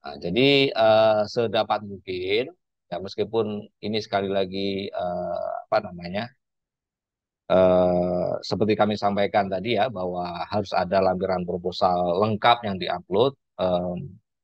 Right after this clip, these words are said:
tujuannya adalah untuk bisa membackup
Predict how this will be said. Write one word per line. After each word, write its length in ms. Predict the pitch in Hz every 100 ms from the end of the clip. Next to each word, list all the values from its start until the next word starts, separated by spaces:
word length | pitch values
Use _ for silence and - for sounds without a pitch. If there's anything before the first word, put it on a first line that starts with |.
| _ _ _ _ _ _ _
tujuannya 560 | 123 107 123 117 143 147
adalah 240 | 117 127
untuk 320 | 123 120 120 107
bisa 560 | 110 - 117 113 110 110
membackup 560 | 107 101 113 - 120